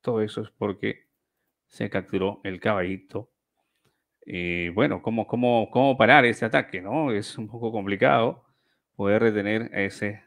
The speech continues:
ataque tras la captura en G cuatro. Bien, a-, ahí más o menos esa era la, la, la, la partida que queríamos mostrar, el tema de, del gambito Marshall y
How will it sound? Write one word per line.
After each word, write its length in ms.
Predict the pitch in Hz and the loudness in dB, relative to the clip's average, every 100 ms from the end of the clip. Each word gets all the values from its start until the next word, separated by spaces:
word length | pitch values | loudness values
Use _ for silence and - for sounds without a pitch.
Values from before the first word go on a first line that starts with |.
| _ _ | _ _
ataque 500 | 101 - 104 95 107 | -10 -6 -6 -2 -2
tras 320 | 101 101 104 | 2 2 0
la 140 | 101 101 | -2 -2
captura 560 | 98 - 104 98 95 _ _ _ _ - | -2 -4 -4 -2 -4 _ _ _ _ -6
en 480 | 98 92 95 95 | -2 -2 -6 -14
G 280 | - - 87 | -20 -8 -8
cuatro. 480 | - 87 - - - _ _ _ _ _ _ _ _ _ _ _ _ _ _ - | -6 -10 -12 -16 -20 _ _ _ _ _ _ _ _ _ _ _ _ _ _ 6
Bien, 280 | 254 226 - | 6 6 4
a-, 240 | 143 - | 6 6
ahí 180 | 160 190 | 6 6
más 220 | 180 170 | 4 4
o 40 | 160 | 4
menos 300 | 170 160 139 | 6 4 4
esa 300 | 143 - 135 | 0 2 4
era 720 | 135 127 120 117 - - - 127 | 6 4 4 0 -10 -20 -20 -10
la, 260 | 113 104 | -4 -4
la, 120 | 101 | -4
la, 480 | 101 101 101 98 - _ _ _ _ _ - | -6 -6 -6 -8 -12 _ _ _ _ _ -10
la 140 | 101 | -8
partida 360 | 104 - 120 107 | -8 -4 -2 0
que 60 | |
queríamos 420 | 101 107 107 98 95 | 0 0 0 0 -6
mostrar, 580 | 98 127 127 123 127 - _ _ _ _ _ - | -6 0 2 2 0 -14 _ _ _ _ _ -18
el 200 | 98 92 | -16 -10
tema 260 | 104 101 | -8 -6
de, 320 | 90 87 87 _ _ _ _ _ _ | -6 -6 -8 _ _ _ _ _ _
del 140 | - 92 | -14 -10
gambito 300 | 90 95 95 | -8 -8 -4
Marshall 500 | 113 127 110 - - - _ _ _ _ _ _ | 2 4 2 -4 -20 -20 _ _ _ _ _ _
y 520 | - 101 90 87 98 | -20 -16 -14 -14 -18